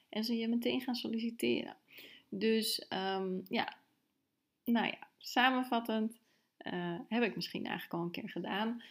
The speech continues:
eh, maar, ehm, ja, gekke tijden en, eh, eh, zorg ervoor dat je juist nu gaat, eh, investeren. Nou,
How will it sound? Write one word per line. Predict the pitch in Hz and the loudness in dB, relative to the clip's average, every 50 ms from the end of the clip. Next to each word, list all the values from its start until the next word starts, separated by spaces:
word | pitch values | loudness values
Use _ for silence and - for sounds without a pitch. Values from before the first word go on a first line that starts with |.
| - - - _ | -20 -20 -20 _
eh, | - - 185 185 180 | -10 -8 -6 -6 -4
maar, | 180 180 175 185 185 180 180 175 | -4 -4 -4 -2 -2 -2 -2 0
ehm, | 185 175 170 170 175 175 170 - 175 - - - _ _ | -2 -2 -2 -2 -4 -4 -4 -6 -8 -10 -12 -16 _ _
ja, | - 190 175 - - - - - - _ _ | -4 -4 -4 -4 -6 -12 -20 -20 -20 _ _
gekke | - - - - 214 196 - 202 | -18 -14 -6 -4 -4 -4 -4 -4
tijden | - 175 170 175 175 175 170 170 - - - | 0 2 2 4 2 2 0 -2 -4 -6 -6
en, | - 175 170 175 170 165 | -4 -4 -2 -2 -2 -2
eh, | 160 156 156 160 160 160 160 165 160 160 151 - - - - | -2 -2 -4 -6 -6 -6 -6 -6 -6 -8 -8 -10 -12 -14 -12
eh, | - - 160 - 185 185 190 | -12 -12 -10 -10 -12 -12 -10
zorg | 185 - - 175 165 165 - | -10 -6 -4 -4 -4 -4 -6
ervoor | - 180 - - 175 165 160 | -10 -12 -10 -8 -8 -6 -6
dat | 160 156 165 | -8 -8 -8
je | 185 - | -8 -8
juist | 180 151 - 185 - - | -8 -8 -8 -10 -10 -10
nu | - 165 160 | -10 -10 -10
gaat, | 160 - - 185 - - - | -12 -12 -14 -14 -14 -16 -16
eh, | - - | -16 -14
investeren. | - - 165 156 - - - - - - - - - - _ _ _ _ _ _ _ _ - - - - - - - - - - _ _ _ _ _ _ _ _ - 302 | -12 -10 -10 -10 -10 -10 -12 -10 -10 -12 -12 -12 -14 -18 _ _ _ _ _ _ _ _ -20 -18 -18 -18 -18 -18 -18 -20 -20 -20 _ _ _ _ _ _ _ _ 8 8
Nou, | 294 311 285 196 170 165 | 8 8 8 4 2 0